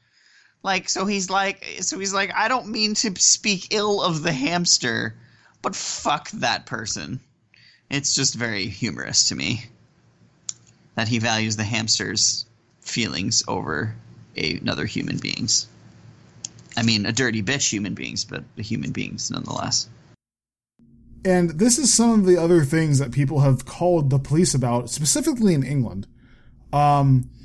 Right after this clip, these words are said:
Speaker 2: a woman said she had been sold an overspiced hamburger. Uh, a man tied his finger to his overflowing toilet with a shoelace. Not sure how that happened.
Speaker 1: That, I, yeah, the logistics of that are mind-boggling.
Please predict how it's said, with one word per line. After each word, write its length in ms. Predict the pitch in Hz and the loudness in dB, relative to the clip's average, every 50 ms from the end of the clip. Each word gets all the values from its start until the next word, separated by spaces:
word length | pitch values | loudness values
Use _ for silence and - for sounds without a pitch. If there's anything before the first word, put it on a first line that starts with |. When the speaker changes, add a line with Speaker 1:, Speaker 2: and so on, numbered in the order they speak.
| - - - - - - | -20 -20 -20 -16 -8 -2
Speaker 2:
a 60 | 143 | 2
woman 320 | 143 156 180 185 185 180 175 | 4 4 6 6 6 4 4
said 400 | 135 - 175 165 165 165 156 143 | 4 4 4 4 4 2 2 0
she 180 | 135 - 160 | 0 0 2
had 100 | 156 143 | 2 2
been 120 | 139 143 131 | 4 2 2
sold 280 | 135 - 156 156 147 | 2 2 2 2 2
an 100 | 143 143 | 2 0
overspiced 720 | - 151 147 139 143 135 131 - - 147 139 127 127 - - | 0 0 0 2 4 4 4 2 2 2 2 4 4 2 0
hamburger. 760 | - - 185 220 226 214 220 214 202 202 208 208 208 202 - - - - - _ - - - - - _ - - - - | 0 2 4 6 8 8 8 8 6 6 4 4 2 0 -2 -8 -20 -20 -20 _ -20 -20 -20 -20 -20 _ -20 -20 -14 -4
Uh, 340 | - 147 143 139 135 135 135 143 | 0 2 4 6 6 6 4 4
a 80 | 147 143 | 2 2
man 340 | 151 160 165 165 170 156 | 2 2 2 2 2 0
tied 300 | 131 - - 156 165 165 | -2 -2 0 2 2 2
his 160 | 160 135 135 - | 2 2 0 0
finger 280 | 170 165 165 165 160 | 0 0 0 0 0
to 140 | 143 - 156 | 2 2 4
his 160 | 139 135 135 | 4 2 2
overflowing 540 | 170 160 160 160 147 131 151 147 143 139 127 | 2 2 2 4 4 4 4 4 2 2 2
toilet 360 | 131 - 147 151 151 156 160 | 2 0 0 2 2 2 0
with 140 | 151 131 131 | -2 -2 -2
a 60 | 131 | -2
shoelace. 800 | - - - - 208 214 202 208 202 196 196 196 - - - - | -2 -2 2 2 4 4 6 6 6 6 4 4 2 -2 -2 -2
Not 200 | 139 143 143 - | -2 -2 -2 -2
sure 160 | 117 - 127 | -4 -6 -2
how 120 | 117 131 131 | 0 2 2
that 160 | 123 151 180 | 2 2 2
happened. 440 | 170 165 170 165 - 180 175 170 170 - - - - - - - _ _ _ - - - | 2 2 0 0 0 -2 -2 -2 -4 -8 -16 -20 -20 -20 -20 -20 _ _ _ -18 -10 -4
Speaker 1:
That, 220 | - 139 139 143 143 | -2 -2 -2 -2 -2
I, 100 | 123 120 | -2 -2
yeah, 240 | 120 113 120 127 120 | -2 0 0 0 0
the 160 | 110 110 113 | -2 -4 -8
logistics 540 | 110 110 117 113 120 151 143 - 123 107 - | -8 -6 -4 -2 0 2 2 2 2 0 -2
of 100 | 113 104 | 0 0
that 160 | 120 131 139 | 0 0 0
are 80 | 113 113 | -2 -4
mind-boggling. 760 | 117 120 120 127 120 110 107 95 104 101 101 107 107 120 123 | -4 -2 -2 -2 -2 -4 -6 -8 -8 -10 -12 -12 -12 -12 -12